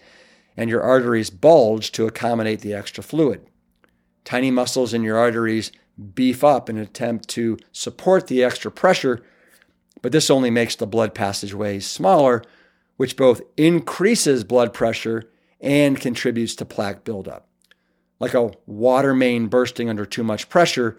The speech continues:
your arteries, too, can burst suddenly without warning. There are all sorts of little white pills out there that supposedly reduce your blood pressure,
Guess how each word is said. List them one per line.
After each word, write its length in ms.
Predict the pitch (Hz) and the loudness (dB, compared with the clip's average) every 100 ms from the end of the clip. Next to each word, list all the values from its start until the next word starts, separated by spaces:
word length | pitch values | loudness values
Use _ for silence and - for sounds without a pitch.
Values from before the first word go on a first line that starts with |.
| _ _ _ | _ _ _
your 160 | 107 - | -8 -2
arteries, 560 | 120 117 117 110 104 | 0 2 0 -2 -4
too, 480 | - - 214 113 98 - _ _ | -4 2 4 2 -2 -14 _ _
can 200 | - 113 | -8 -6
burst 340 | 95 123 110 - | 0 0 0 -2
suddenly 380 | 113 110 107 | -2 -2 -4
without 320 | 101 98 92 - | -6 -6 -8 -12
warning. 420 | 98 82 73 - _ _ _ _ _ _ _ _ _ _ _ - | -16 -16 -18 -20 _ _ _ _ _ _ _ _ _ _ _ 2
There 120 | 131 | 4
are 100 | 131 | 6
all 240 | 147 156 | 4 4
sorts 360 | 151 165 160 - | 4 4 4 2
of 100 | 113 | -2
little 280 | 123 127 117 | 0 0 2
white 260 | 117 110 | 0 -2
pills 300 | - 131 120 | 0 0 2
out 200 | 120 107 | 0 0
there 200 | 117 113 | -2 -4
that 160 | 107 101 | -4 -8
supposedly 960 | - 98 - 165 196 143 117 87 90 _ _ _ _ - | -10 -12 0 4 6 4 -2 -8 -18 _ _ _ _ -10
reduce 440 | 113 107 123 117 | -6 0 0 0
your 80 | 117 | -2
blood 260 | 117 117 110 | 0 0 0
pressure, 500 | 110 107 - 104 | -4 -4 -6 -8